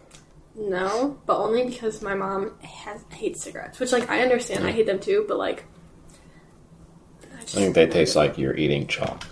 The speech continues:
Speaker 1: They
Speaker 2: So
Speaker 1: really do. Like, I can taste it in
Speaker 2: it's
Speaker 1: my
Speaker 2: just,
Speaker 1: mouth when
Speaker 2: yeah.
Speaker 1: we're talking about
Speaker 2: It
Speaker 1: it.
Speaker 2: looks like chalk, and then, I mean, my
Speaker 1: And
Speaker 2: parents
Speaker 1: then
Speaker 2: are
Speaker 1: you
Speaker 2: like,
Speaker 1: bite it
Speaker 2: when
Speaker 1: and it tastes like chalk.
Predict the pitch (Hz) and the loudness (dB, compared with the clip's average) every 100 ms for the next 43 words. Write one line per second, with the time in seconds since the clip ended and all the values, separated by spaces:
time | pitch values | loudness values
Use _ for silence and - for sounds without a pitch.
0 | - - 277 254 - - - 302 220 233 | -16 0 4 4 4 0 6 8 8 6
1 | 220 233 233 247 285 254 233 220 - 185 | 6 6 4 4 2 0 -2 0 2 4
2 | 190 - - - - - 80 80 - - | 4 4 4 2 -4 0 2 2 0 -4
3 | - - 139 139 170 180 135 - 87 76 | -6 4 6 8 8 8 4 6 4 4
4 | - 95 98 98 92 107 110 104 104 127 | 0 -6 -2 -2 -4 -2 0 0 0 -2
5 | 104 104 98 110 101 87 - - - - | 2 4 4 0 -2 -6 -12 -20 -20 -20
6 | - - | -20 -20